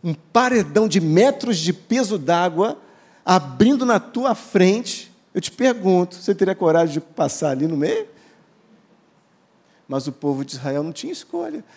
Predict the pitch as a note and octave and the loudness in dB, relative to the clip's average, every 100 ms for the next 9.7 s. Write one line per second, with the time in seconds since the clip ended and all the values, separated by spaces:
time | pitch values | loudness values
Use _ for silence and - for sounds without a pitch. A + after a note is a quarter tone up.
0 | - F#3+ F#3+ - F#3+ G3 A3 - F#4+ A3 | -2 0 0 -2 -2 -2 -6 -4 -2 -2
1 | G3 G3 - - G#3 F#3 G3+ A#3+ - - | -2 -4 -4 2 4 4 4 2 -6 -4
2 | - A#3+ D4 C#4 - - - _ _ _ | 4 8 8 6 -2 -16 -20 _ _ _
3 | _ _ _ _ _ - D#3 A2 A#2+ - | _ _ _ _ _ -20 -8 -6 -4 -4
4 | F#3+ G3+ G3+ G3+ G3 F#3 E3+ - E3 E3 | -4 -4 -8 -6 -6 -4 -6 -4 -2 -4
5 | D#3+ - G#3 F#3+ C#3+ - _ _ _ - | -6 -6 -6 -4 -6 -10 _ _ _ -6
6 | F3 - D3 - F#3 D3 B2+ D#3 F3+ D3+ | -2 -2 -4 -2 -2 -2 -6 -4 -4 -4
7 | C3 - F#3+ F3+ - D3+ - F3+ D3+ A#2+ | -8 -6 -4 -4 -6 -8 -4 -4 -2 -4
8 | D3 C#3+ C3 D3+ F#3 B2 - _ - A#3+ | -4 -4 -4 -4 -4 -6 -12 _ -8 -2
9 | C4+ C4 C4 C4 B3 A3+ | -2 -2 -6 -6 -8 -10